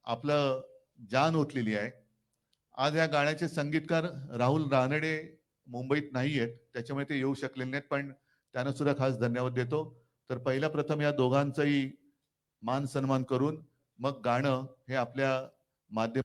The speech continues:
जनतेच्या चरणी आणि जगदंबेच्या चरणी आम्ही सादर करतो.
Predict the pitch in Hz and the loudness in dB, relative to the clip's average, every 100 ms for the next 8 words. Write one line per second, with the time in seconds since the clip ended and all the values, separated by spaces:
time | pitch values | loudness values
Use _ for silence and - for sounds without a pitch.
0 | - _ _ _ - 110 117 _ _ _ | -4 _ _ _ -12 -8 -8 _ _ _
1 | _ _ 117 135 - 135 123 123 - - | _ _ -8 -6 -4 -2 -2 -6 -14 -12
2 | 123 113 127 131 127 113 113 123 123 123 | -6 -4 -2 -2 -2 -2 -2 -2 -2 -2
3 | 123 120 117 107 107 - 104 113 123 120 | -4 -2 0 -2 -4 -12 -8 -6 -4 -4
4 | 98 87 85 - 80 - | -4 -8 -12 -14 -16 -18